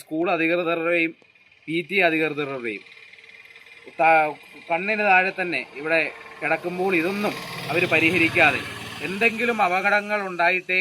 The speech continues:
കണ്ണ് തുറക്കൂ എന്നുള്ള നിലപാട് സ്വീകരിച്ചാണ് പോകുന്നത്. ഈ പറയുന്ന എ ഐ എസ് എഫ് ഇതുമായി ബന്ധപ്പെട്ട്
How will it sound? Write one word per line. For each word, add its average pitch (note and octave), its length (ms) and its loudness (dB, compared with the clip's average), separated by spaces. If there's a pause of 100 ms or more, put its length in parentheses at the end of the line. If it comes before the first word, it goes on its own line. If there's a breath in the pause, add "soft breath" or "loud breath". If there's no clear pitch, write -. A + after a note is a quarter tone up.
കണ്ണ് E3 240 -2
തുറക്കൂ D#3+ 320 -6 (100)
എന്നുള്ള C#3 300 -10 (680)
നിലപാട് E3 440 2
സ്വീകരിച്ചാണ് D3 640 0
പോകുന്നത്. B2+ 400 -4 (840)
ഈ F3 160 -2 (400)
പറയുന്ന F#3+ 380 -2 (160)
എ - 80 4
ഐ F#3+ 80 -2 (100)
എസ് G3+ 180 -10
എഫ് G#3 220 -4 (460)
ഇതുമായി G3 400 -2
ബന്ധപ്പെട്ട് F3+ 480 -4